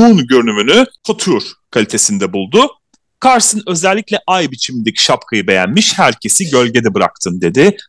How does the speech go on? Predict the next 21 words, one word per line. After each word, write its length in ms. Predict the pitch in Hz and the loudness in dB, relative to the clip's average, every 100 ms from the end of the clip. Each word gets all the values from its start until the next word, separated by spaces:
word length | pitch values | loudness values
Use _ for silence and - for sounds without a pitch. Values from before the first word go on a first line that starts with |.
| - | -4
Daha 200 | 113 104 | -2 0
doğrusu 340 | 92 - 175 | -2 -2 -4
"Tutulmada 460 | 175 - 113 104 92 - | -4 0 0 2 0 -4
bıraktın." 420 | 90 85 - - - - | -6 -6 -8 -18 -10 -6
dedi. 260 | 78 - - | -6 -8 -6
Yani 280 | 85 85 - | 0 0 0
ay 280 | - 98 85 - _ | 0 0 -2 -8 _
tutulması 460 | - 90 92 - | -4 0 0 2
şakası 380 | 92 - - 87 | -2 -2 -4 -4
yaptı 280 | 85 - 92 | -8 -8 -4
orada. 440 | 92 95 202 233 - _ - | -2 2 2 0 -8 _ -4
Katılıyorum, 520 | 196 131 117 107 135 | -4 0 2 2 0
güzeldi. 560 | 120 117 101 92 220 - _ _ _ _ _ - - | 0 2 2 2 0 0 _ _ _ _ _ -18 -4
İkinciye 640 | 247 277 262 226 254 254 - 220 220 | 0 4 4 6 4 4 2 2 2
Isaac 240 | 180 220 - | 0 -4 -2
kendini 380 | 202 196 202 | 0 0 2
Liza 340 | 214 202 202 202 | 4 4 4 2
Minnelli 420 | 185 214 208 135 - | 2 2 2 0 -2
olarak 320 | 120 117 - | 0 0 0
tanımladığını 520 | 127 123 113 113 123 | -2 2 4 4 4
belirterek 540 | 190 139 - 131 247 | 2 2 0 2 2